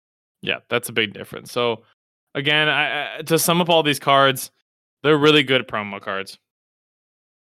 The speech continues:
That's where they're at, right? Promo in this, in this card game, promo Vs, promo E Xs, G Xs have always been underwhelming.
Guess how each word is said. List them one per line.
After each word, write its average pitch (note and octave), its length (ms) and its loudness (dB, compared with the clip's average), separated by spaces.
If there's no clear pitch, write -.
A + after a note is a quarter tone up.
That's D3 160 2
where C#3+ 120 0
they're A2 160 -2
at, G2 220 -4
right? A#2 340 -4
Promo D#3 560 -2
in D3+ 140 -2
this, D#3 380 -2
in D3 160 -6
this D#3+ 200 0
card C3 400 -2
game, B2+ 320 -2
promo D#3+ 520 2
Vs, B2 420 -2
promo C3+ 340 -4
E C3 140 -4
Xs, B2+ 360 -2
G A#2 160 -8
Xs A#2 360 -4
have A#2 100 -10
always C#3 480 -2
been A2+ 340 -2
underwhelming. A#2 720 -2